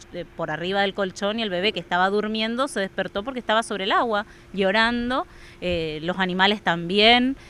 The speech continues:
y tra-, ahí trataron de salir y sa-, lograron salir de la casa e irse un poco más arriba porque, eh, no, no tan lejos, una media cuadra más arriba, el agua era más baja, ¿no? Acá era el agua por la cintura, un poco más.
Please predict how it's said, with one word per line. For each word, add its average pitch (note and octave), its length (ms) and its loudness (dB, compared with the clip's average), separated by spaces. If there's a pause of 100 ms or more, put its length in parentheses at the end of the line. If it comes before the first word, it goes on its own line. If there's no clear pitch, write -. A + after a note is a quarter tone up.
(260)
y F#3+ 160 -6
tra-, F3+ 160 0
ahí F3 200 0
trataron G#3 420 4
de G3+ 80 2
salir G3 400 0
y C4 60 0
sa-, F3 240 0
lograron F3 460 0
salir G3+ 320 2
de A3+ 100 4
la G3+ 100 6
casa G#3+ 360 6
e G#3+ 40 4
irse G3+ 220 -2
un G#3+ 80 -4
poco A3 220 0
más A3 160 2
arriba B3 360 4
porque, F#3 300 -4 (400)
eh, E3+ 180 -4
no, F#3 600 -4
no F#3+ 260 -2
tan G#3+ 260 6
lejos, A#3+ 520 4
una F3 400 -4
media A3 260 4
cuadra G#3+ 320 8
más A3 160 6
arriba, A3+ 480 6 (300)
el G3 160 2
agua A3+ 340 10
era G3 480 8
más E3+ 400 2
baja, A3 460 10
¿no? F3+ 320 -4
Acá G3+ 420 10
era A3 220 6
el F#3 80 2
agua G3 240 6
por F#3+ 120 -2
la F#3 120 4
cintura, A3 580 4
un G3 140 2
poco F3+ 240 -2
más. A3+ 380 4